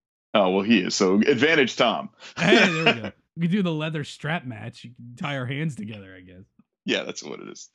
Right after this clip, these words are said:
Speaker 1: Tying your
Speaker 2: Yeah.
Speaker 1: hands together.
Speaker 2: Is that what it is? It's not what
Speaker 1: No,
Speaker 2: it is?
Speaker 1: it, it's what it is. But
Speaker 2: Then I
Speaker 1: the two of you leathered sounds terrible.
Speaker 2: Oh, God, that does sound awful.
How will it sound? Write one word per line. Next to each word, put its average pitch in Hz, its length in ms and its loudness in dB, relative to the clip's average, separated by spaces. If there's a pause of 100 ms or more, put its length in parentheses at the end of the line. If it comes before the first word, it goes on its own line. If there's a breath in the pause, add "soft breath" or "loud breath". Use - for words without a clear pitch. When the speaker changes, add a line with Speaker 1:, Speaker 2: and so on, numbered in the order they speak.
(120)
Speaker 1:
Tying - 140 -8
your 64 140 -2
Speaker 2:
Yeah. - 100 -2
Speaker 1:
hands - 200 -2
together. - 280 -6 (320 loud breath)
Speaker 2:
Is 104 80 -14
that 180 100 -8
what 240 140 -6
it 247 80 -8
is? 349 260 -12
It's - 220 -18
not 190 160 -4
what 147 40 6
Speaker 1:
No, 104 300 4
Speaker 2:
it 85 220 -10
is? 82 60 -2
Speaker 1:
it, 90 160 -2
it's - 200 -2
what 92 140 2
it - 100 -4
is. - 160 -4
But - 180 -2
Speaker 2:
Then 101 140 4
I - 160 2
Speaker 1:
the - 80 2
two - 180 4
of 65 80 2
you 69 220 0 (160)
leathered - 480 2 (100)
sounds - 300 -2
terrible. - 380 -4
Speaker 2:
Oh, 113 240 -8
God, 104 340 -10
that 98 140 -14
does 101 140 -16
sound 85 220 -18
awful. 78 280 -20